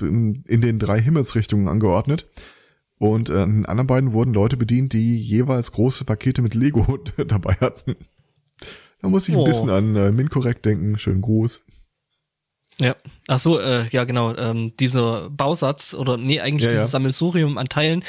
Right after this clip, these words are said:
Speaker 2: was zufällig einen Millennium Falcon ergibt.
Speaker 1: Ja, aber auch nur, wenn der Wind richtig, äh, weht und, äh, der Mond
Speaker 2: Ja, ja.
Speaker 1: hoch am Himmel steht. So in der Richtung, ja.
Speaker 2: Mhm. Ja,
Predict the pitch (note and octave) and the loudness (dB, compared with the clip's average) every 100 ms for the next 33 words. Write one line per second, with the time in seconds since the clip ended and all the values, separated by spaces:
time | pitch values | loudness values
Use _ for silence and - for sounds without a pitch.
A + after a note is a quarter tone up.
0 | - - D3 - - B3 F#3 F3 E3 D#3+ | -8 -4 -4 -2 -2 0 -2 -2 0 0
1 | C#3+ D#3+ G#3+ D#3 - C#3+ C#3+ C3 C#3 A3 | 2 2 2 0 0 -2 0 -2 0 -2
2 | - - _ _ - - - G#2 G2+ G2 | -6 -14 _ _ -4 -2 2 2 2 2
3 | F#2+ G#2+ G2+ F#2+ G2 A2+ - G#2 G#2+ F#2+ | 2 2 2 2 2 0 0 0 0 0
4 | G#2+ G2+ G2+ G2 G2 - - - G#2 G2+ | 2 4 4 2 0 -8 -18 -4 2 4
5 | G2+ F#2+ F2+ F#2+ - F2 F2+ F#2+ - F#2 | 2 0 -2 0 0 0 0 -2 -4 0
6 | F2+ G#2+ C3 C#3+ C#3+ - _ _ _ _ | 2 4 2 0 -4 -12 _ _ _ _
7 | _ - A#2 A2 G2+ G#2+ G#2 - G2 G2+ | _ -2 0 2 2 2 0 2 0 0
8 | _ _ _ - G#2 G#2 G2 G2+ - F2 | _ _ _ -8 0 2 2 0 -4 -6
9 | - F#2 - _ _ _ - _ _ _ | -4 -4 -6 _ _ _ -20 _ _ _
10 | _ _ _ _ _ D#3 D#3 D3 G3 - | _ _ _ _ _ 0 2 2 -2 -6
11 | _ _ _ _ _ _ _ _ _ _ | _ _ _ _ _ _ _ _ _ _
12 | _ _ _ _ _ _ _ _ _ _ | _ _ _ _ _ _ _ _ _ _
13 | _ _ _ _ - A#3+ C#3 | _ _ _ _ -6 -4 -4